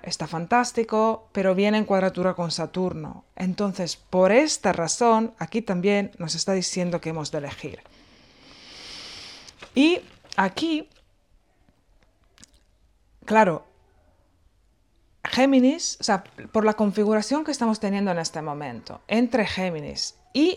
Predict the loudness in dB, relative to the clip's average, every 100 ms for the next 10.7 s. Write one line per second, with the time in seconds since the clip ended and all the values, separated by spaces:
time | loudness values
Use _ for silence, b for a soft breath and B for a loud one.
0 | 0 -2 -2 -4 -2 -2 0 0 0 -2
1 | -4 -4 -2 -2 -2 -4 -4 -4 -4 -6
2 | -2 -2 0 2 4 2 -4 -10 -14 _
3 | 0 0 2 -2 -4 -2 -2 -2 -4 -2
4 | -2 -2 -2 0 0 0 -4 -2 0 2
5 | 2 0 -2 -6 -6 -4 -2 -2 -4 -4
6 | -4 -4 -4 -2 -2 0 0 2 0 -4
7 | -6 -6 -6 -6 -6 -4 -2 -2 -4 -2
8 | -4 -4 -6 -4 -4 -2 -4 -2 -2 -4
9 | -2 -2 0 0 0 -2 -6 -8 -8 -6
10 | -6 -4 -4 -4 -8 -10